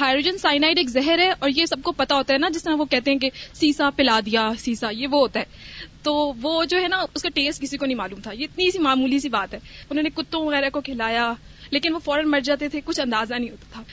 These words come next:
تو اس کے لیے انہوں نے کیا کیا کہ ایک کپل تھا، تو پھر انہوں نے یہ کیا کہ ہم دونوں کھاتے ہیں، تم پہلے دو لفظ لکھنا اور میں دو آخری لکھوں گا۔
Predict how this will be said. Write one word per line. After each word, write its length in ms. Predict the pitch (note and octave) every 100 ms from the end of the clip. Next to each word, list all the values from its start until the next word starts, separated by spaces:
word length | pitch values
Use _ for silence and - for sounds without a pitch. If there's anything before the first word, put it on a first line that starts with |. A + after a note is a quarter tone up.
| - -
تو 80 | -
اس 140 | E4+
کے 120 | F#4
لیے 80 | F#4
انہوں 120 | F#4 F4+
نے 80 | E4
کیا 180 | D#4+ D#4
کیا 120 | E4+
کہ 100 | F#4+
ایک 120 | E4
کپل 260 | - - D#4
تھا، 160 | G4 E4+ - - - - -
تو 100 | D#4+
پھر 160 | G4+
انہوں 140 | E4+ F4
نے 80 | F4
یہ 80 | D4+
کیا 160 | D#4 D#4+
کہ 80 | F#4+ D4+
ہم 100 | C4
دونوں 280 | C4 C#4 C#4+
کھاتے 280 | A3 -
ہیں، 500 | G3+ - - - - -
تم 140 | D#4+
پہلے 300 | - D4 F4
دو 140 | F#4+ F#4+
لفظ 220 | F#4 E4
لکھنا 200 | E4+ F4+
اور 80 | F4
میں 160 | C#4 C#4
دو 220 | C4 B3+ -
آخری 280 | A3 A#3 B3+
لکھوں 220 | G#3
گا۔ 80 | G3+